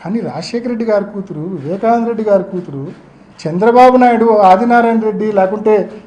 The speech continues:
రాధాకృష్ణ అడుగుజాడల్లో నడిస్తే వాళ్ళని ప్రజలు ఎట్లా యాక్సెప్ట్ చేస్తారు? వాళ్ళని ఎట్లా యాక్సెప్ట్ చేస్తారు? వాళ్ళు మాట్లాడే మాటలు ఎలా యాక్సెప్ట్ చేస్తారు? So, basically ఈరోజు షర్మిలక్క కావచ్చు, సునీతక్క కావచ్చు, they are walking in the footsteps of చంద్రబాబు నాయుడు and రాధాకృష్ణ.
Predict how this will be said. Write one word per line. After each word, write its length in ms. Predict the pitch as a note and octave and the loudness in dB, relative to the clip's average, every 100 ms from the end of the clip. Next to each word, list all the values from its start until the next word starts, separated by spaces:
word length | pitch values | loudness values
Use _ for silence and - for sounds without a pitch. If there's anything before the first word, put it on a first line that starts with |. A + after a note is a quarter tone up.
| - | -4
రాధాకృష్ణ 840 | C#3+ F#3+ B3+ B3+ B3 C4 B3+ G#3 - - - | 2 6 4 4 -2 2 2 2 -4 -12 -4
అడుగుజాడల్లో 540 | G3 A#3 A#3 A3+ A3+ G3+ | -2 2 4 4 4 2
నడిస్తే 640 | F#3+ A3 - F#3 G3+ B3+ - - _ _ - | 0 0 0 0 0 -6 -16 -20 _ _ -6
వాళ్ళని 180 | A#3 A#3 | -4 -2
ప్రజలు 280 | G3+ D#4 | -2 -2
ఎట్లా 180 | A#3+ D4+ | 0 2
యాక్సెప్ట్ 320 | D4 C#4+ G#3+ | 2 0 -2
చేస్తారు? 340 | A3 G#3 G3+ G#3 | -4 -2 -2 2
వాళ్ళని 340 | G3 G3 A3 | 2 0 -2
ఎట్లా 200 | A3 G#3 | -6 -4
యాక్సెప్ట్ 360 | G3 G3+ F#3 F#3 | -4 -6 -8 -6
చేస్తారు? 280 | F#3 G#3 C4+ | -6 -4 -2
వాళ్ళు 200 | A3+ F#3+ | -2 -2
మాట్లాడే 280 | G3 A#3+ | -4 -2
మాటలు 320 | G#3+ E3+ A#3+ A#3 | -2 -2 -2 -2
ఎలా 120 | G#3+ | -2
యాక్సెప్ట్ 320 | G3 F#3 D#3 | -2 -6 -10
చేస్తారు? 540 | D#3 - D3+ D3 - - - - - | -12 -12 -16 -16 -20 -20 -20 -20 -12
So, 80 | G#3 F3 | -10 -6
basically 480 | D#3 F#3+ F#3+ B3 | -4 -2 0 0
ఈరోజు 300 | B3+ A#3 A#3+ | 2 2 2
షర్మిలక్క 480 | A#3 F3+ G#3 A#3 A#3 | 0 -6 -2 -2 0
కావచ్చు, 640 | A3 G#3+ G3+ G3 A#3+ C#4 C4 - | 0 2 2 -2 -8 -6 -8 -8
సునీతక్క 360 | F3+ A#3 A3+ | -6 -4 -2
కావచ్చు, 520 | G#3+ G#3 F#3+ F#3 B3+ G3+ | 0 2 0 -2 -8 -4
they 120 | F#3+ | -2
are 80 | F3 E3+ | 2 2
walking 260 | F#3+ B3+ C4 | 2 0 0
in 60 | A#3 | 0
the 60 | A3+ | 0
footsteps 440 | A3 - B3+ A#3+ B3+ C#4+ | -4 -2 0 0 0 -2
of 60 | - - - - - - _ _ _ _ - - | -2 -16 -20 -20 -20 -20 _ _ _ _ -20 -8
చంద్రబాబు 460 | - G#3+ A#3 A#3+ A#3 | -2 2 6 6 4
నాయుడు 220 | A3+ A3+ | 2 2
and 160 | C#4+ A3 | 2 2
రాధాకృష్ణ. 540 | A3+ A#3+ A3+ G3+ - | 2 2 -2 -10 -12